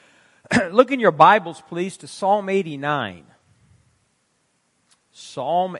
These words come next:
eighty-nine. We're gonna get started with this. Last week, as we were worshiping, there was a tongue and interpretation of tongues, and I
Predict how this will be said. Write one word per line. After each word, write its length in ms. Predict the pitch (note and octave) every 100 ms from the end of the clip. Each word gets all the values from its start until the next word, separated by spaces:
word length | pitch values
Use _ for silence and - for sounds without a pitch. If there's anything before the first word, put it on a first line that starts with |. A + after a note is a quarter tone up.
| -
eighty-nine. 840 | D3+ E3 D#3+ C#3 C3 B2 A2 F#2+ C#2+ _ _ _ _ _ _ _ _ _ _ _ _ _ _ _ _ _ _ _ _ _ _ _ _ _ _ _ _ _ _ _ _ _ _ _ _ _
We're 100 | -
gonna 200 | D#3+ G3+
get 160 | F3+ E3
started 480 | - E3+ F3 F3+ C#3+
with 180 | C#3 B2+
this. 260 | C#3 -
Last 380 | F#3 G#3 G#3 -
week, 280 | G3 G3 F3+
as 300 | D#3 C3+ - _ _ _ _ _ _
we 180 | D#3
were 200 | D#3 D#3+
worshiping, 560 | D#3+ F3+ E3+ E3+ E3 D#3+
there 100 | D3+
was 140 | D3 D3+
a 40 |
tongue 320 | - E3 E3
and 100 | D#3
interpretation 800 | C#3+ - D#3 C#3+ F3 F3 E3 D#3
of 120 | C3+
tongues, 440 | - D3 D3 D3+ -
and 140 | C#3+
I 200 | C#3 C3+